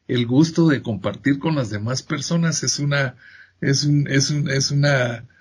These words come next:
situación de mucho gusto para mí conservar las amistades. Ahora con las redes sociales, pues tiene uno más accesibilidad para, para, para poder conservar a los amigos viejos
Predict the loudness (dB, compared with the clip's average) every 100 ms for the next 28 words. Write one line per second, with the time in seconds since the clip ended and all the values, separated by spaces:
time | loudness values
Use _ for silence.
0 | _ -8 -4 -2 0 2 2 4 4 2
1 | 2 2 2 0 0 2 2 0 2 2
2 | 2 4 4 4 2 0 -2 2 4 6
3 | 2 -2 -8 -20 -20 -20 -8 2 4 4
4 | 4 2 0 0 -2 0 -4 -6 -12 _
5 | _ _ -8 -4 0 2 2 -2 -4 -2
6 | 0 2 2 0 0 -2 -2 -4 -2 -4
7 | -2 0 2 2 0 0 2 0 -2 -12
8 | _ _ _ _ _ 2 4 4 2 0
9 | -4 -10 0 0 0 0 0 2 0 0
10 | 0 0 -2 0 2 2 2 -2 -4 -2
11 | 0 2 2 2 2 0 -2 -2 -6